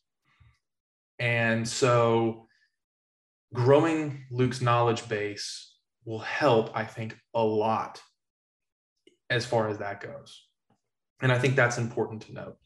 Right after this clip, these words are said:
And the last thing that I will say is Luke and I do seem to be kind of, um, bad at asking for money. And Luke, you can cut this if you want.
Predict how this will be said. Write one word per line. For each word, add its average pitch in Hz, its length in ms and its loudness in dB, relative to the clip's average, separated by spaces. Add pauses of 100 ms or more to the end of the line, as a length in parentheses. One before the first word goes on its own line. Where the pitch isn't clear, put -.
(680)
And 127 100 4
the 127 60 6
last 135 320 6
thing 127 140 0
that 110 100 2
I 110 60 6
will 107 120 4
say 107 300 -2
is 107 320 -4 (2000)
Luke 180 360 6
and 156 120 4
I 135 140 6
do 131 300 4
seem 131 340 0
to 127 120 -6
be 117 320 -6
kind 113 360 -4
of, 107 180 -4 (140)
um, 107 380 -12 (600)
bad 117 320 4
at 117 120 0
asking 113 460 -2
for - 140 -8
money. 123 520 -4
And 110 140 -4
Luke, 110 180 -4
you 117 80 -8
can 113 140 -10
cut 110 240 -8
this - 200 -10
if - 140 -12
you 104 100 -14
want. 101 280 -12